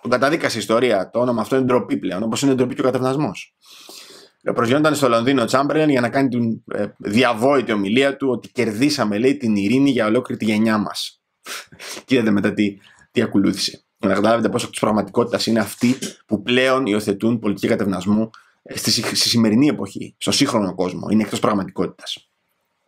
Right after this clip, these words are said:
Βέβαια, να πούμε ότι ήταν και ένα έγκλημα αυτό, διότι ιδίως οι Γάλλοι δεσμεύονταν από τη συνθήκη του Λοκάρνο,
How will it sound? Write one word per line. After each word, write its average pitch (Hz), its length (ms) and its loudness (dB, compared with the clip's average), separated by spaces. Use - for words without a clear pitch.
Βέβαια, 151 580 2
να 120 180 0
πούμε 160 240 2
ότι 175 180 0
ήταν 165 220 2
και 165 80 -2
ένα 160 100 2
έγκλημα 151 360 2
αυτό, - 200 0
διότι 151 320 2
ιδίως 135 600 2
οι 127 40 0
Γάλλοι 110 680 -2
δεσμεύονταν 120 680 0
από 104 160 -6
τη - 60 -8
συνθήκη 151 280 -6
του - 60 -2
Λοκάρνο, 110 640 0